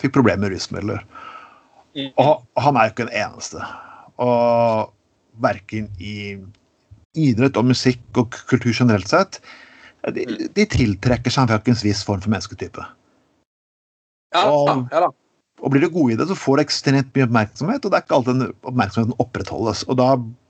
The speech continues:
Speaker 1: det er ikke alltid karrieren din heller går like bra, og da sliter du.
Speaker 2: Ja, sant. Og det, vi har hatt, eh, vi hadde Jon Rønningen, så,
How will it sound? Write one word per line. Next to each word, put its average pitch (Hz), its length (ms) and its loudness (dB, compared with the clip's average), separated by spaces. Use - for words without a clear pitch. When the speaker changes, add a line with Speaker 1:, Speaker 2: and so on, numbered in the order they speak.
Speaker 1:
det 131 80 -4
er 147 100 2
ikke - 160 -4
alltid 123 540 -4
karrieren 117 400 0
din 107 100 -4
heller 107 160 -4
går 104 160 -4
like 101 240 -8
bra, 87 220 -6
og 147 80 4
da 135 120 6
sliter - 340 -10
du. - 60 -12
Speaker 2:
Ja, 185 220 6
sant. 196 420 -2
Og 165 200 0
det, 170 140 2
vi 156 80 2
har 151 140 4
hatt, 151 200 -14
eh, 147 160 2
vi 143 120 -2
hadde 143 240 4
Jon 131 240 -2
Rønningen, 135 500 -2
så, 127 140 -2